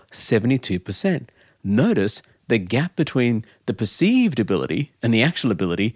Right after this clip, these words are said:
is now narrow. And number three, the upper quarter results was actually eighty-five percent. And again, those people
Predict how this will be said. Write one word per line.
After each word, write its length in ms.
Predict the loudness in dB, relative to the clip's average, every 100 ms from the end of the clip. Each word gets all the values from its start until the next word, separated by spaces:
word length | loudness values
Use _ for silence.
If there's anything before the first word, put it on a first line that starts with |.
| _ -4
is 160 | -2
now 200 | 0 0
narrow. 520 | 0 0 0 0 -4 -14 _ _ _ _ _ _ _
And 100 | 0
number 220 | 2 2 0
three, 420 | 2 4 4 2 -6 -6
the 120 | -4 0
upper 220 | -2 0
quarter 280 | 2 4 4
results 400 | 0 -2 -2 -6 -10 -4
was 100 | -2
actually 340 | 0 -2 -4 0
eighty-five 760 | 2 2 -2 -4 -2 0 -2
percent. 420 | -2 -2 -2 -6 -16 _ -2
And 120 | 0
again, 480 | 2 2 2 0 -4 -18 _
those 380 | -2 2 2 2
people 460 | 0 0 0 -2